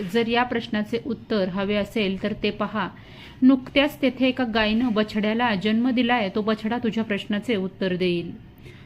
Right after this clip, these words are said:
दुःखी अंतःकरणाने नारदांनी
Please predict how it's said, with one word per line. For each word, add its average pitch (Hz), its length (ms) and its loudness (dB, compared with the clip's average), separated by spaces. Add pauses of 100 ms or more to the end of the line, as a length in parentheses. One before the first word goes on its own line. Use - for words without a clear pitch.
(100)
दुःखी 262 340 4
अंतःकरणाने 269 840 2 (680)
नारदांनी 254 560 6